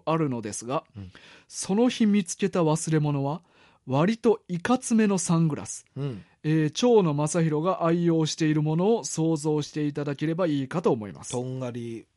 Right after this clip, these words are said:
Speaker 1: そうやな。
Speaker 2: うん。
Speaker 1: 結構先っちょ尖ってる。
Speaker 2: ね。はいはい。
Speaker 1: そういえばこの席には、いかつめのお客さんが座っていたなと思い出し、
Speaker 2: うん。
Speaker 1: 幸い予約のお客さんで連絡先も分かったので、
Speaker 2: うん。
Speaker 1: 電話をして後日取りに来てもらうことになりました。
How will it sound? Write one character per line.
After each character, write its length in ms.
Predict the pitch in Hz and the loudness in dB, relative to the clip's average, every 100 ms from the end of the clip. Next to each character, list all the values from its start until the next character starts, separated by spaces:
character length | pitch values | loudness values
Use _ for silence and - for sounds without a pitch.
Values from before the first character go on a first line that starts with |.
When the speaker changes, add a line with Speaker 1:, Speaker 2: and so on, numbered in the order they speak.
| - | -14
Speaker 1:
そ 220 | - 143 | -6 -6
う 20 | |
や 40 | |
な。 120 | 104 175 | -4 -6
Speaker 2:
う 40 | |
ん。 140 | 123 | -8
Speaker 1:
結 220 | - 139 - | -8 -10 -8
構 220 | 110 117 | -12 -10
先 260 | 120 160 | -6 -6
っ 20 | 113 | -6
ち 100 | 110 | -12
ょ 40 | |
尖 220 | 113 104 | -12 -10
っ 40 | 101 | -10
て 60 | |
る。 60 | 90 | -10
Speaker 2:
ね。 60 | 107 | -10
は 60 | |
い 20 | |
は 60 | 87 | -12
い。 40 | - - - - - - - - | -14 -20 -20 -20 -20 -20 -20 -10
Speaker 1:
そ 520 | - - 226 262 285 | -4 0 2 2 2
う 60 | |
い 60 | 294 | 4
え 100 | 226 | 4
ば 160 | 160 131 | 2 -2
こ 200 | - 180 | -2 -2
の 100 | 202 | 0
席 300 | 214 196 190 | -2 -2 -2
に 100 | 143 | 0
は、 260 | 143 160 _ _ _ | -2 -4 _ _ _
い 120 | 165 | -8
か 200 | - 247 | -4 -4
つ 180 | 262 - | -4 -2
め 140 | 269 262 | 0 0
の 220 | 247 214 | -2 -4
お 80 | 214 | -2
客 260 | 226 - | -4 -4
さ 180 | - 214 | -4 -2
ん 80 | 202 | -2
が 100 | 196 | -2
座 260 | - 180 180 | -2 0 0
っ 40 | |
て 200 | 180 180 | -2 -2
い 120 | 175 | 0
た 140 | 170 165 | 0 0
な 240 | 165 117 - | 0 -2 -8
と 120 | 120 | -6
思 200 | 123 127 | -2 -2
い 60 | 127 | -2
出 100 | 117 | -4
し、 260 | - 107 - _ - 113 104 | -6 -10 -14 _ -20 -18 -14
Speaker 2:
う 20 | |
ん。 40 | |
Speaker 1:
幸 400 | 85 170 185 214 | -4 2 4 6
い 80 | 202 | 4
予 140 | 175 202 | 4 4
約 260 | 220 - | 2 0
の 100 | 220 | 0
お 80 | 214 | 0
客 220 | 208 190 | -2 -4
さ 160 | - 202 | -4 -2
ん 80 | 196 | 0
で 120 | 180 | 2
連 180 | 185 214 | 2 0
絡 180 | 214 | -4
先 240 | - 196 190 | -4 -4 -2
も 160 | 180 | 0
分 100 | 180 | 0
か 100 | 180 | 0
っ 80 | 196 | -2
た 120 | - | -2
の 100 | 117 | -6
で、 140 | 107 147 | -2 0
Speaker 2:
う 60 | |
ん。 200 | 180 147 - - - | 2 0 -6 -18 -2
Speaker 1:
電 320 | 156 202 220 | 2 2 2
話 160 | 220 | 2
を 100 | 214 202 | 2 2
し 80 | |
て 180 | - 214 | 0 0
後 220 | 170 180 | 2 2
日 320 | 196 180 208 190 | 2 0 -4 -4
取 240 | 202 202 | 0 0
り 60 | 156 | 0
に 80 | 135 | -4
来 80 | |
て 100 | - | -4
も 100 | 135 | -4
ら 100 | 135 | -2
う 80 | 135 | -4
こ 120 | 135 | -4
と 120 | 139 240 | 0 0
に 60 | |
な 80 | 120 | 0
り 80 | 107 | -6
ま 120 | 92 | -10
し 80 | - | -12
た。 120 | - | -14